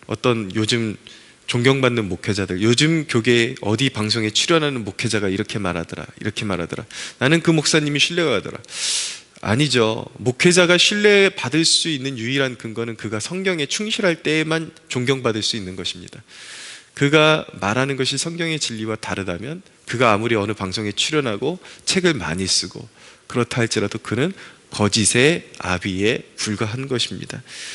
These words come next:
어, 그러나 요즘 성도들은 많이 하는 것 같지만, 어, 제가 볼 때는 너무나도 이 성경 본질에 대한 그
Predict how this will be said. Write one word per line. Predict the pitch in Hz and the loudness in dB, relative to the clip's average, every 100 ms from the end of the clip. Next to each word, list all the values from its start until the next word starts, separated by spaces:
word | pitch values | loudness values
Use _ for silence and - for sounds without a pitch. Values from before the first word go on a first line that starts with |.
| - - _ - | -16 -20 _ -4
어, | 110 | -2
그러나 | - 127 131 127 - - - - | 2 4 6 4 2 -14 -18 0
요즘 | 120 123 147 | 4 4 4
성도들은 | 165 175 165 131 143 113 | 4 4 4 4 2 2
많이 | 95 - - 165 180 | -2 0 4 6 6
하는 | 170 160 | 6 4
것 | 156 | 2
같지만, | 139 - 120 143 131 - - - _ _ | 2 0 -4 -4 -4 -10 -20 -20 _ _
어, | - 101 | -8 -2
제가 | - 131 | 4 4
볼 | 139 131 | 4 2
때는 | 135 127 135 127 104 - - - - | 2 2 2 -4 -10 -20 -20 -20 -6
너무나도 | 110 147 170 165 160 151 98 | 0 2 4 4 4 2 0
이 | 117 117 110 | 0 0 0
성경 | - 175 165 131 | 0 0 0 -2
본질에 | - 120 127 139 120 | -2 -2 0 0 0
대한 | 101 95 95 - | -2 -8 -12 -12
그 | 98 95 | -10 -8